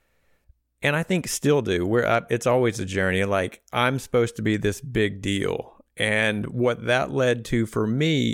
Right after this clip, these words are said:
is a constant feeling of underachievement, no matter what I achieved. And I had tremendous success in all walks of life. And that's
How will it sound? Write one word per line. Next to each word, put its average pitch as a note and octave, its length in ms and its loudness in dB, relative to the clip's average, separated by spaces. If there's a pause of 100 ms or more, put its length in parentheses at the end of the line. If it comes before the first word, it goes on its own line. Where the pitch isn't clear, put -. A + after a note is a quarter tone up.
is A2+ 180 0
a G#2+ 60 2
constant A#2 720 -2
feeling A2 400 0
of G2+ 80 0
underachievement, G2+ 960 0
no G#2 160 0
matter G#2 260 2
what G#2 240 2
I G2+ 140 2
achieved. G2 420 -2
And G#2 140 0
I G#2 60 0
had G#2 200 -2
tremendous G#2+ 580 0
success G#2+ 520 -2
in G2+ 80 -4
all G#2 300 0
walks G2 340 -2
of G#2 100 -6
life. G#2+ 520 0
And G#2 140 -2
that's A#2+ 280 0